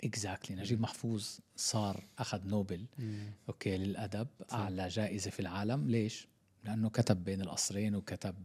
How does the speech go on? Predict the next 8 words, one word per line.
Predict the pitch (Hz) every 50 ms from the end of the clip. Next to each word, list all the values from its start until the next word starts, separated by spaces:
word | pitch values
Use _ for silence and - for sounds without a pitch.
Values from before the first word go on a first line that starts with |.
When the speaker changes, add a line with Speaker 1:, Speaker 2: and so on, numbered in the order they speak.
| 107 -
Speaker 1:
آه، | 101 95 87 90 90 90 90 87 87
روايات | 101 101 95 95 101 104 113 123 120 -
كلها | - - 143 139 123 104 110
مصرية، | 107 110 - - - - 117 127 131 127 123 110
ما | 110 101 131 135 139
كتب | - 139 131 120 -
شيء | - - 117
عالمي، | 107 104 113 110 101 90 87 -